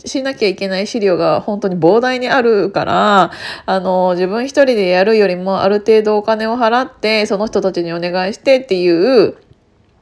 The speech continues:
のを、えーと、やろうとしているんだけどね。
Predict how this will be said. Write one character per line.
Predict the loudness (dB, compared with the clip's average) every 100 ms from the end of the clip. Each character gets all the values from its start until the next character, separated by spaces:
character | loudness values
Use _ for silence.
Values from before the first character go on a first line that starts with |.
| _ -4
の | -2 2 4 2
を、 | 0 -10 -18 -10
え | -2 -2
ー | 0
と、 | 2 4 4 4 4 2 2 2 2 2 0 -2 0
や | 4 6
ろ | 6
う | 6
と | 6 6 2
し | -10 4
て | 6 6
い |
る | 2
ん | 0
だ | -2
け | -2
ど | -2
ね。 | 0 -2